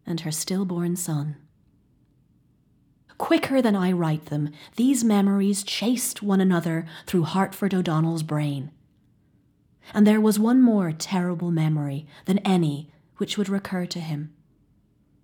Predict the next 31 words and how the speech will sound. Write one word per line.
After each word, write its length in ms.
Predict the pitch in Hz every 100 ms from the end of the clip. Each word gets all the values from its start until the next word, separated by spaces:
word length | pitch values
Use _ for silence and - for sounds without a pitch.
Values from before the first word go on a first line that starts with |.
| _ _ _ _
concerning 520 | - 202 - 220 214 202
an 60 |
Irish 400 | 202 208 208 208
nobleman 560 | 220 214 196 180 156 156 - _ _ _ _ _ -
who, 120 | 233
seated 380 | - 247 240 233
alone 440 | 220 202 202 208
in 60 | 180
his 160 | 165
great 320 | 175 190 208
townhouse 560 | - 214 202 196 196 196
in 160 | 202 190
London, 480 | 175 170 165 175 - _ _ _ _ _
heard 320 | - 220 226
the 100 | 233
banshee 800 | 208 220 196 202 - 175 175 160 - - -
and 200 | 196 175
rushed 340 | 170 233 240 233
out 280 | 202 196 -
to 80 |
get 180 | 190 170
rid 140 | 190 185
of 80 |
the 80 | 190
phantom, 560 | 190 175 160 160 147 156 _ _ _ _ _ -
which 180 | 202
wailed 540 | 185 190 202 202 208 208
in 120 | 190
his 200 | 170 180
ear, 400 | - 165 147 139 - -
nevertheless, 760 | 185 190 208 196 170 156 151